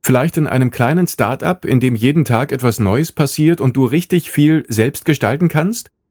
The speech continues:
Oder in einem großen Unternehmen, das dir jeden Monat ein sicheres, gutes Gehalt überweist, dich aber gleichzeitig dazu zwingt, den Internet Explorer auf einem Desktop-P C zu nutzen?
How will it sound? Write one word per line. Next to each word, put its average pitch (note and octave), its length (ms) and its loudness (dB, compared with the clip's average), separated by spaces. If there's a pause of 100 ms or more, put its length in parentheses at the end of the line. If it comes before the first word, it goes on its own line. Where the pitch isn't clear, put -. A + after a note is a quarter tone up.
Oder F3 260 4
in C#3+ 100 0
einem B2+ 240 2
großen E3 340 0
Unternehmen, G#2 560 0
das C#3+ 160 0
dir C#3 120 0
jeden C#3+ 260 2
Monat C#3+ 380 2
ein A#2+ 180 2
sicheres, C#3+ 480 0
gutes B2+ 340 0
Gehalt G#2+ 360 0
überweist, G#2+ 760 -2
dich - 200 0
aber B2+ 160 0
gleichzeitig D3 580 0
dazu C3 300 -2
zwingt, D3 460 0
den B2 180 2
Internet C#3+ 420 0
Explorer A#2+ 640 -2
auf A#2+ 140 -4
einem A#2 220 0
Desktop-P A2+ 580 -2
C A2 180 -2
zu B2 140 -4
nutzen? D#3 460 -2